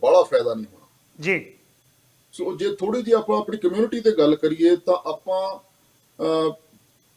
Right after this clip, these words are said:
Speaker 1: ਸੱਤਰ ਸਾਲਾਂ ਬਾਅਦ ਜਿਹੜੀ ਉਹ ਫੁੱਟ ਪਾਓ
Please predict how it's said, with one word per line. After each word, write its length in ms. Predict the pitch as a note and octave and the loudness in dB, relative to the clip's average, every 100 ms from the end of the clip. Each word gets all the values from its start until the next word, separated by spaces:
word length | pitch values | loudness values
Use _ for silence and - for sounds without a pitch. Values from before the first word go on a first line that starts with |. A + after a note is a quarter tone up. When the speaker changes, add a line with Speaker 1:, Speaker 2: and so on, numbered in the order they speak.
| _ _ | _ _
Speaker 1:
ਸੱਤਰ 460 | - F#3 - - B3 | -2 -2 2 4 4
ਸਾਲਾਂ 400 | A3 E3 E3+ E3+ | 4 4 4 2
ਬਾਅਦ 420 | A#2+ E3+ F3 - _ _ _ _ _ _ _ _ _ _ _ _ _ _ _ _ _ _ _ G#2+ | 2 2 2 -2 _ _ _ _ _ _ _ _ _ _ _ _ _ _ _ _ _ _ _ -4
ਜਿਹੜੀ 240 | C#3 F#3+ G3+ | -2 -2 -4
ਉਹ 160 | F#3 - | -4 0
ਫੁੱਟ 200 | E3+ - | 0 0
ਪਾਓ 520 | - F3 F#3 G3 | 2 2 2 -2